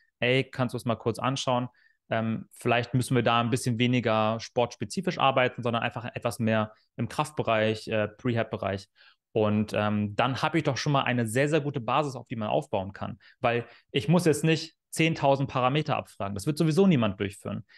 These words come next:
Ja, wenn ich als Sportler mehr als fünf Werte eintragen muss, das wird keiner mehr durchführen. Und deswegen muss ich mich da wirklich auf,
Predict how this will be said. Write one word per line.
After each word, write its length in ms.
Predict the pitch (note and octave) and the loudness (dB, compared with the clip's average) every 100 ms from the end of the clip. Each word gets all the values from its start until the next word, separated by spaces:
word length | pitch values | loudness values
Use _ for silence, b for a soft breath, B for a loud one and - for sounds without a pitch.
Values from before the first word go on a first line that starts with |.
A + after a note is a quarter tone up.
| B B - | B B -2
Ja, 160 | D3 | 2
wenn 100 | D3+ | 2
ich 100 | D#3+ | 2
als 120 | - | -2
Sportler 340 | - D#3+ E3 C#3 | 2 0 2 2
mehr 200 | C#3+ E3 | 2 0
als 140 | D3+ | 0
fünf 300 | - F#3 F#3 | 2 2 4
Werte 320 | D#3 D#3+ D#3+ | 2 2 0
eintragen 500 | C#3 D3+ - A2+ A2 | -2 -2 -2 -2 0
muss, 360 | G#2+ C3 - - _ _ _ _ _ _ _ - | -2 -4 -6 -16 _ _ _ _ _ _ _ -8
das 120 | - | -2
wird 140 | C#3+ | -2
keiner 220 | - C#3+ C#3+ | 0 0 2
mehr 100 | C#3 | 4
durchführen. 400 | C#3 C#3 G2+ G2 | 2 0 -6 -8
Und 80 | |
deswegen 240 | G#2+ C3+ B2+ | -2 0 0
muss 140 | C3+ | -2
ich 120 | C3 | -4
mich 160 | C3+ B2 | -6 -2
da 360 | C3 C3+ C#3+ - _ _ _ | 0 0 -2 -12 _ _ _
wirklich 380 | C#3+ D3 D3+ - | -2 -2 -2 -2
auf, 340 | C3 B2+ - | 0 0 -2